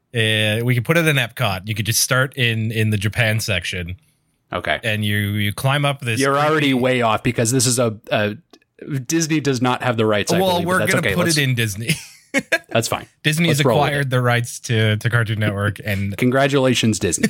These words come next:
Speaker 1: <laughs> Uh, so we start in Japan. We go up a mountain into Aku's lair.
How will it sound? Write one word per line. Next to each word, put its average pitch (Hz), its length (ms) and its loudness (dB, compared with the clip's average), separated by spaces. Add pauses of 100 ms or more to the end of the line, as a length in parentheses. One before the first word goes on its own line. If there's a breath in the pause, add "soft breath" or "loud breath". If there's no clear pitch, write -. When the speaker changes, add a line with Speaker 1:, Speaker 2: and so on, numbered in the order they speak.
Speaker 1:
<laughs> - 800 -6
Uh, 120 380 2
so 131 140 0
we 139 80 4
start 160 240 2
in 160 60 4
Japan. 117 440 0 (400)
We 123 100 2
go 127 160 4
up 143 100 2
a 135 40 -2
mountain 120 420 0
into 117 380 2
Aku's 113 420 2
lair. 107 400 2